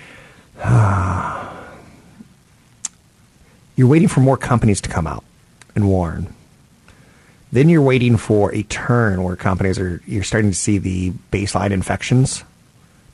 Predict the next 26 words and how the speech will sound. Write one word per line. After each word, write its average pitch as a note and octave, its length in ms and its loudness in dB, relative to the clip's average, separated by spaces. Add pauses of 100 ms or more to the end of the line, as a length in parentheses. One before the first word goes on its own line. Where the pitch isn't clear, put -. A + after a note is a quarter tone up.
(140)
drop. G2+ 340 -2 (3000)
But - 200 -4
you C#3 140 2
also F3+ 680 0 (160)
need C3 260 2
to A#2 60 0
understand G#2+ 460 -2
how A2 180 2
long A2 220 2
bear G2+ 240 0
markets G2 480 -2
last. - 580 -10 (840)
Let's - 280 -2
just - 300 -2
play C#3+ 220 2
with C#3+ 100 2
the B2+ 80 0
concept - 580 -2
we're G#2 200 0
going G2+ 340 0
to G#2 60 0
get G2 140 0
into F#2 240 -2
a E2+ 60 -2
bear F2 220 -2
market. E2 440 -8